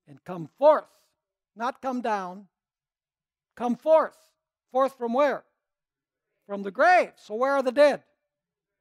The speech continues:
In the grave. "Those who have done good to the resurrection of life, and those who have done evil to the resurrection of condemnation." How many resurrections?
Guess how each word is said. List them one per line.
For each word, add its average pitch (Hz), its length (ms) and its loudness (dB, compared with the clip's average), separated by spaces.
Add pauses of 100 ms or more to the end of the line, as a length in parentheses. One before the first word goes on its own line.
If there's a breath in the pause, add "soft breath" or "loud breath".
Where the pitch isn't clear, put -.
(140)
In 180 140 -16
the 196 100 -6
grave. 302 420 2 (920)
"Those 285 520 4
who 320 100 0
have 247 140 0
done 190 260 0
good 311 420 4 (1300)
to 277 140 -10
the 262 100 -4
resurrection 254 540 -4
of 226 120 -8
life, 226 300 -4 (1000)
and 165 220 -12
those 262 320 -2
who 214 140 -6
have 190 120 -6
done 190 300 -6
evil 190 460 -12 (600)
to 208 120 -10
the 196 100 -10
resurrection 233 580 -8
of 208 120 -14
condemnation." 214 640 -10
How 220 160 -10
many 269 160 -4
resurrections? 269 800 -6